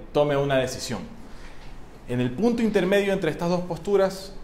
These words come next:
está lo que se conoce como los compatibilistas,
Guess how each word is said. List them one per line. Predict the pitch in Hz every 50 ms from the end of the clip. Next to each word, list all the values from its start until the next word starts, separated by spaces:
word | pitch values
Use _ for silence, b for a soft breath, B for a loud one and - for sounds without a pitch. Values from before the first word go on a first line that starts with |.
| -
está | - 120 - 143
lo | 156 147
que | 151 151
se | 151 139
conoce | - 135 147 143 156
como | 143 151 139 131
los | 120 117 107 -
compatibilistas, | - 127 127 117 113 120 117 117 120 117 120 135 170 175 - - - 87 - - -